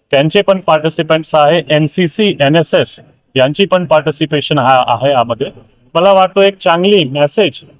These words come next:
आणि एक चांगला फिटनेससाठी सुद्धा आज आपण हा नियोजन करत आहोत. सर्व जे आमचे मान्यवर हा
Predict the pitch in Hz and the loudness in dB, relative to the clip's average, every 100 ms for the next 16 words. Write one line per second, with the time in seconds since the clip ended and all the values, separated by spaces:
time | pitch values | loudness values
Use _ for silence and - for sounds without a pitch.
0 | _ _ 143 175 185 175 165 175 185 - | _ _ -2 0 0 0 0 2 0 0
1 | 185 180 208 233 - 170 170 165 156 143 | -4 -2 0 0 0 -2 0 -4 -4 0
2 | 147 104 - _ _ _ 131 147 143 147 | 2 2 -4 _ _ _ 0 0 0 -2
3 | 151 127 135 135 123 139 127 143 139 170 | 0 -2 0 -2 -2 -2 -2 -2 0 0
4 | 143 190 240 - - _ - 214 214 151 | 0 -2 -6 -20 -20 _ -6 0 2 0
5 | 101 85 - _ _ _ _ - 120 135 | -4 -10 -20 _ _ _ _ -10 0 0
6 | 143 151 160 131 147 156 165 - 113 113 | 0 -2 0 0 0 2 0 0 -6 0
7 | 135 170 | 2 2